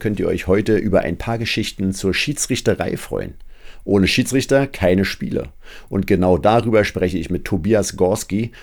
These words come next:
unserem Schiedsrichterwart. Er ist wohl mit zwei Meter vier einer der längsten Schiedsrichter Berlin-Brandenburgs und engagiert sich schon seit Jahren als Trainer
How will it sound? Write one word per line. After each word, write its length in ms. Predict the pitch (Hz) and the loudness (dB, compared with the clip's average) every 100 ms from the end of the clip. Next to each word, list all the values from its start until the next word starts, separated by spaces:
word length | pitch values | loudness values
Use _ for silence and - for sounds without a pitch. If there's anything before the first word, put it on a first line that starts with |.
| - | -6
unserem 400 | 117 135 117 117 | 0 2 4 2
Schiedsrichterwart. 840 | 104 - 101 87 76 62 60 - - - - - | 2 0 -2 0 -2 -2 -8 -10 -18 -20 -20 -4
Er 120 | 78 | -2
ist 180 | 98 101 | -2 4
wohl 180 | 110 | 6
mit 220 | 107 107 - | 6 4 2
zwei 280 | - 92 | 2 2
Meter 280 | 113 107 104 | 4 2 2
vier 320 | - 113 120 | 2 2 4
einer 180 | 90 104 | 4 2
der 140 | 98 90 | 4 4
längsten 460 | 92 139 - 123 | 2 0 -2 -4
Schiedsrichter 540 | - 120 - 110 - 98 | -2 -4 -4 -6 -2 0
Berlin-Brandenburgs 1000 | 95 101 92 78 127 95 95 113 - | 2 2 0 0 -2 0 0 -2 -8
und 180 | - 95 | -4 -4
engagiert 520 | - 90 90 82 101 - | -2 0 0 2 0 0
sich 160 | 92 | -6
schon 220 | - 92 | -2 -2
seit 220 | 85 87 - | 0 -2 0
Jahren 540 | 80 78 127 113 110 | 0 0 0 0 0
als 240 | - 80 | -2 -6
Trainer 500 | - - 120 127 123 | -6 0 2 2 0